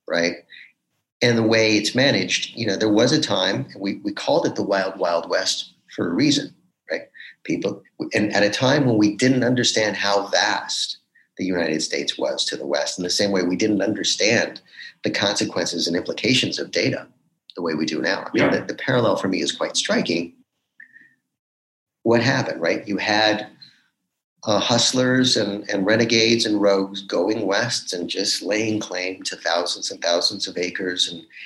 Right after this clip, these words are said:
Speaker 1: and doing, you know, bad things and killing lots of people, all in the sake, you know, all for the sake of, of land,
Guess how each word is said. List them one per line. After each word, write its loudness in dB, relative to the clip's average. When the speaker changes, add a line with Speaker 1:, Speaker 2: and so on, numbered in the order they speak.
Speaker 1:
and -2
doing, 0
you -6
know, 2
bad 4
things 2
and -6
killing -2
lots 0
of -4
people, -2
all 4
in 4
the 0
sake, 0
you 0
know, -2
all 6
for 0
the 0
sake 0
of, -6
of -6
land, 0